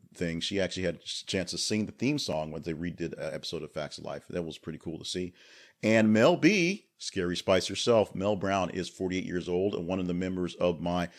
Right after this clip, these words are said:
uh, soon-to-be ex-wives club. Thank you so much for all the great stuff you have done uh, being a part of the Spice Girls, just doing music stuff, being on the T V shows, and, you know,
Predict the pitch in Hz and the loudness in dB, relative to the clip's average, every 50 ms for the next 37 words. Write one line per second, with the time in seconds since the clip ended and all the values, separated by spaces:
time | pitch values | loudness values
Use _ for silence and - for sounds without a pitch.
0 | - - _ - 78 82 85 85 - - 101 98 95 90 92 92 87 85 - - | -20 -20 _ -10 -6 -6 -6 -6 -4 -2 -2 0 0 0 0 0 0 0 -2 -2
1 | 85 85 87 87 85 - - 92 87 90 90 90 - 101 87 - 87 - 98 90 | 0 2 2 2 0 0 0 0 2 2 0 0 -2 -8 -6 -6 -6 -6 -4 -4
2 | 87 87 - - 82 82 85 - - 87 92 95 98 87 90 85 76 92 95 90 | -6 -6 -6 -6 -6 -4 -4 0 2 4 4 4 4 2 -2 -4 -2 -2 -2 -2
3 | - - - - 98 87 - - 123 135 127 107 - - 90 85 85 82 82 _ | -4 -6 -2 0 0 0 2 2 2 4 4 4 2 2 -2 -2 -2 -2 -4 _
4 | - - - - - - _ _ - - 90 87 85 85 85 82 82 78 73 85 | -16 -20 -20 -20 -20 -20 _ _ -6 -4 -2 -2 0 -2 -2 -2 -4 -6 -4 -2
5 | 101 104 101 95 - 101 98 95 90 85 - - 87 87 87 - 82 85 85 82 | 0 0 0 2 2 2 2 2 2 -2 0 0 0 0 0 -2 -4 -2 -2 -2
6 | - - - - - - 190 190 165 135 131 123 110 - - 120 117 110 - 117 | -4 -6 -6 -6 -4 -4 -4 -2 0 0 0 0 0 -2 -2 0 0 0 0 0
7 | 123 135 131 - - 110 113 113 110 110 104 101 92 90 90 90 - - - - | 0 0 0 0 0 2 4 4 4 4 2 0 -2 -2 -4 -4 -4 -4 -2 -2
8 | 113 107 104 101 - 107 101 104 104 98 92 95 95 98 95 92 80 76 78 69 | 0 0 0 0 0 0 2 2 0 0 -2 -4 -4 -2 -4 -4 -6 -6 -8 -10
9 | 65 67 65 | -10 -10 -12